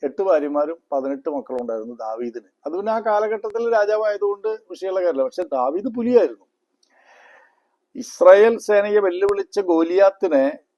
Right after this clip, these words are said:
കവണ കൊണ്ട് തലയ്ക്കടിച്ച് കൊന്ന് അവന്റെ തല അറുത്ത് സോൾ എന്ന് പറയുന്ന, ശൗൽ എന്ന് പറയുന്ന അന്നത്തെ രാജാവിനെ കാഴ്ചവെച്ച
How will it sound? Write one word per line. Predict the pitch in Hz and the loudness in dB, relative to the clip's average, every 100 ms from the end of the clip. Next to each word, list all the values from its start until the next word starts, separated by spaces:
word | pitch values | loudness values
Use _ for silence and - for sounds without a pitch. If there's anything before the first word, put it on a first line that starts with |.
| _ _ - | _ _ 0
കവണ | 147 160 180 | 2 2 0
കൊണ്ട് | 196 202 202 226 220 _ 156 | 0 -2 0 0 0 _ 0
തലയ്ക്കടിച്ച് | 165 170 208 185 180 208 | 0 2 0 0 -4 -6
കൊന്ന് | 190 165 165 196 226 - | -4 -4 -4 -8 -8 -8
അവന്റെ | 147 151 | -6 -2
തല | 147 143 | -2 0
അറുത്ത് | 185 160 139 - 190 - _ - - - | 0 -2 -6 -8 -8 -10 _ -20 -20 -6
സോൾ | 165 180 220 208 | 2 4 4 0
എന്ന് | 180 | -4
പറയുന്ന, | 180 156 143 175 | -4 -4 -6 -10
ശൗൽ | - 147 175 214 | -2 -2 0 -2
എന്ന് | 196 | -4
പറയുന്ന | 185 160 147 151 | -4 -4 -4 -8
അന്നത്തെ | 196 151 135 156 - 208 - 131 | -12 -12 -10 -10 -6 -8 -6 -4
രാജാവിനെ | 135 143 160 165 175 190 _ _ | -4 0 0 0 -6 -12 _ _
കാഴ്ചവെച്ച | 143 139 170 160 - | -6 -4 -6 -8 -8